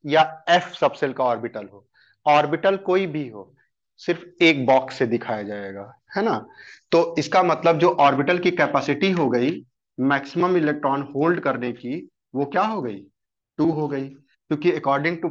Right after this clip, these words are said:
Pauli exclusion principle तीसरा इलेक्ट्रॉन जब भी फिल अप करने जाएंगे तो उसका चारों quantum number किसी एक से match कर जाएगा, है ना, अगर तीसरा भरने की कोशिश करते हैं तो। इसका मतलब दो से ज्यादा हम नहीं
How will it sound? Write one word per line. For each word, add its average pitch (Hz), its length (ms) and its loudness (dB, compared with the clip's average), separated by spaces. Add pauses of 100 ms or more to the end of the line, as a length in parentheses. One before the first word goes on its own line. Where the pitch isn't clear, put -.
Pauli 151 360 4
exclusion 143 580 -6
principle 131 500 -8 (1080)
तीसरा 151 300 0
इलेक्ट्रॉन 156 420 0
जब 135 160 -2
भी 143 100 0
फिल 139 220 -4
अप 143 180 -2
करने 131 260 -4
जाएंगे 123 460 -4 (520)
तो 170 60 -4 (160)
उसका - 500 -4 (220)
चारों 156 280 6
quantum 147 400 0
number 139 360 0
किसी 147 260 -4 (120)
एक 143 120 -4
से 139 120 -6
match 127 280 -4
कर 120 160 -4
जाएगा, 117 500 -8
है 180 80 -8
ना, 220 60 -6
अगर 143 300 -4
तीसरा 143 300 0
भरने 127 280 -4
की 135 100 -8
कोशिश 120 380 -10
करते 110 240 -8
हैं 107 220 -8
तो। 95 300 -12 (460)
इसका 135 320 0
मतलब 139 480 2 (260)
दो 143 200 2
से 165 140 2
ज्यादा 131 340 4
हम 131 280 0 (420)
नहीं 131 240 0